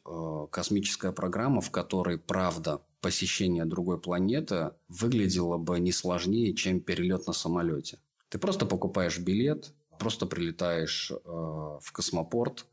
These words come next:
ну, просто отправляешься в полёт и в процессе, э, там, не знаю, наблюдаешь вот, э, к-, космическую пустошь и эту красоту. Ну, вот как-то так. Чтобы это было на моём веку, я, правда, хотел бы успеть это застать, но боюсь, что вряд ли.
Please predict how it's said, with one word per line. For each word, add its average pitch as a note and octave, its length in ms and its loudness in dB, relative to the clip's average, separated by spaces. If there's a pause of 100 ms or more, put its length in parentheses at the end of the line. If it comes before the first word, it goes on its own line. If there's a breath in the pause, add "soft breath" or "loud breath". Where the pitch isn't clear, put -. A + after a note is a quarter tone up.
(100)
ну, C3+ 140 2
просто C3 260 2
отправляешься G#2 580 4
в - 100 -10
полёт C3+ 520 4
и F#2 320 2 (120)
в - 160 -18
процессе, F#2+ 800 2 (160)
э, - 100 -12 (360)
там, - 140 -4
не F2+ 140 2
знаю, E2 380 4
наблюдаешь F2 800 2
вот, D#2+ 460 -8
э, D#2 180 -2 (400)
к-, G2+ 200 2
космическую F#2+ 720 2
пустошь - 520 -2
и E2+ 40 0
эту E2 180 -4
красоту. - 520 -6 (680)
Ну, G#2+ 80 0
вот G#2+ 120 -2
как-то F#2+ 280 -2
так. - 300 -6 (460 loud breath)
Чтобы A2 320 2
это G#2+ 180 4
было G#2 240 6
на G#2 120 6
моём G#2 340 6
веку, G2+ 300 4
я, E2+ 140 6
правда, F2+ 340 2
хотел F#2 360 2
бы F2 220 0
успеть E2 420 -2
это E2 160 -6
застать, E2 480 -4
но G#2 140 2
боюсь, F#2 380 2
что - 280 -2
вряд E2 340 -2
ли. - 60 -20